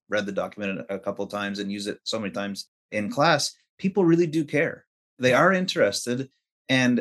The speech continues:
Speaker 1: as Christians, as evangelicals, we need to have a, a willingness to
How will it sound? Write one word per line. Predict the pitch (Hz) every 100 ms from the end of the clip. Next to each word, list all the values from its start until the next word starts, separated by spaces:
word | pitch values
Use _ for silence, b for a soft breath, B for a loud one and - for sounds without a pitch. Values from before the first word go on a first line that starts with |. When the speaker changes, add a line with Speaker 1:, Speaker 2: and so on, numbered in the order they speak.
| -
Speaker 1:
as | 117 -
Christians, | 165 175 - 90 127 104
as | 101
evangelicals, | 120 117 101 131 117 101
we | 110
need | 131 160
to | 165
have | 139 131
a, | 117 110 _ -
a | 101
willingness | 101 117 143 165 185 - -
to | 139 127 120 117